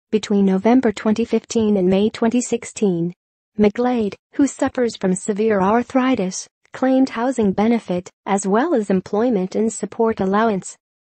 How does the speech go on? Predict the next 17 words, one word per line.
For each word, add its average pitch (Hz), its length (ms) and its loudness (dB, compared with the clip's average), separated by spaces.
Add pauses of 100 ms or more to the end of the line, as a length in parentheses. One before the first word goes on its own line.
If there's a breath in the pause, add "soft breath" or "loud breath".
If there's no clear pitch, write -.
(120)
She 285 260 2
received 233 600 -2
these 190 240 0
benefits 190 640 -2
on 180 120 0
the 170 100 0
basis 196 600 -4 (160)
that 240 160 0
she 269 200 0
was 226 200 2
unable 262 440 4
to 202 180 0
work 220 400 0
due 277 240 2
to 233 200 0
ill 247 200 -2
health 233 500 -6